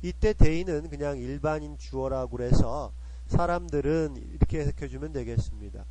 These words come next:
그들은 would start, 시작하곤 했습니다. 식사를 with soup, 스프와 함께 식사를 시작을 하고요.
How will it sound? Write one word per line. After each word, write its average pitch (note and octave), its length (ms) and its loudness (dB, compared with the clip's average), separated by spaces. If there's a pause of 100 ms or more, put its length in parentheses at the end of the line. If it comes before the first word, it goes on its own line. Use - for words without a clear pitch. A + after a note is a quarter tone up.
(560)
그들은 D3+ 640 -2 (320)
would F3+ 220 -4
start, G3 500 -4 (500)
시작하곤 F#3 840 -2
했습니다. E3 920 -2
식사를 C3+ 920 2 (380)
with C#3 220 -4
soup, F#3 360 -4 (720)
스프와 F#3+ 760 -4
함께 E3+ 680 -4
식사를 D#3+ 540 2
시작을 D#3+ 420 -6
하고요. F3+ 920 -4